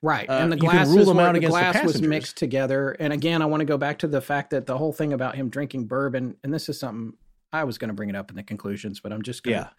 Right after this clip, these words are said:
Speaker 1: go ahead
Speaker 2: Okay.
Speaker 1: and say it now. In nineteen seventy-one,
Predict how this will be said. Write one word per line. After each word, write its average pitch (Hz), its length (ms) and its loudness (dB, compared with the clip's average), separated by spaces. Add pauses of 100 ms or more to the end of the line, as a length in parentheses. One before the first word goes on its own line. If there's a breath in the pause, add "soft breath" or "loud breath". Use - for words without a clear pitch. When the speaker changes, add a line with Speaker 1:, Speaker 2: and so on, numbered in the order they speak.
(540 soft breath)
Speaker 1:
go 180 120 2
ahead 143 120 4
Speaker 2:
Okay. 147 100 0
Speaker 1:
and 139 120 -6
say 131 200 -4
it - 100 -8
now. 120 380 -6 (720)
In 151 140 2
nineteen 214 400 2
seventy-one, 165 920 2